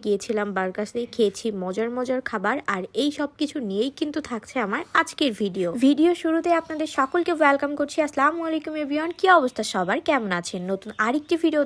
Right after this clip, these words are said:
দেখার জন্য আপনাদের সকলকে ওয়েলকাম করছি। চলে এসেছি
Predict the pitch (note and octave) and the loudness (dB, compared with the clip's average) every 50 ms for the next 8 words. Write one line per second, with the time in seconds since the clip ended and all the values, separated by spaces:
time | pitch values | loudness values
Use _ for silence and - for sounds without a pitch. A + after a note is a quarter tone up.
0 | B3 A3 A3 - B3+ A#3 A3+ A#3 A3+ A3+ G3+ - - F#3+ F#3+ B3 E4 E4+ - - | 2 0 0 -2 -6 -6 -6 -4 -4 -4 -4 -4 -6 -6 -4 -4 -4 -2 2 2
1 | F#4 F#4 - D#4 C4+ - A3 F#3 F#3 E3 E3 E3+ - E3+ E3 E3+ - F3 F3 E3+ | 2 4 2 -2 0 0 -2 0 0 0 0 -2 -4 -6 -8 -6 -6 -8 -8 -8
2 | - - - - - - - C#4 C#4+ D4 D#4 D#4+ - - D#4+ - | -8 -12 -12 -12 -10 -6 -2 0 2 2 0 0 -2 -4 -6 -2